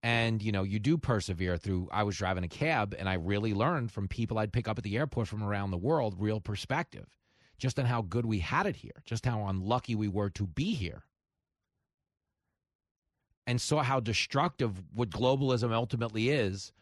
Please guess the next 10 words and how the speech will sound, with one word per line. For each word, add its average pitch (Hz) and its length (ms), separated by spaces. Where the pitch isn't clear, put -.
for - 140
every 127 220
country 139 380
that 113 160
embraces 107 600
it 101 120
from 104 160
the 95 80
standpoint 107 640
of 90 240